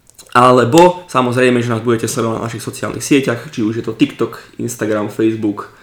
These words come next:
alebo čokoľvek iné. Spomeniem poslednú vec a to, že na Instagrame sa častokrát dávame možnosť vám pýtať otázky na tieto podcasty, takže, eh, keď nás tam budete sledovať, tak to je najľahší spôsob, ako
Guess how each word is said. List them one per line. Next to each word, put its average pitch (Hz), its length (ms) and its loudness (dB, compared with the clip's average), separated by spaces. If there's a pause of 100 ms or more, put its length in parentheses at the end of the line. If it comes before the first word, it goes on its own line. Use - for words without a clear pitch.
(140)
alebo 104 320 -4
čokoľvek 104 560 -4
iné. 123 240 2 (640)
Spomeniem 185 420 6
poslednú 175 400 2
vec 202 160 6
a - 80 -2
to, 135 320 4
že 127 320 0
na - 160 -8
Instagrame 131 560 2
sa 135 80 -4
častokrát 120 560 -4 (240)
dávame 113 320 -2
možnosť 117 400 -4
vám 120 320 -4 (160)
pýtať 123 320 -2
otázky 117 400 -4
na 110 80 -4
tieto 113 160 -4
podcasty, 131 720 -2 (240)
takže, 110 480 0
eh, 101 680 -8 (260)
keď 127 80 0
nás 113 160 -2
tam 117 160 -6
budete 110 240 0
sledovať, 120 400 -2
tak 107 80 -10
to 117 80 -4
je 107 80 -2
najľahší 113 320 -4
spôsob, 110 560 -6
ako 110 480 -6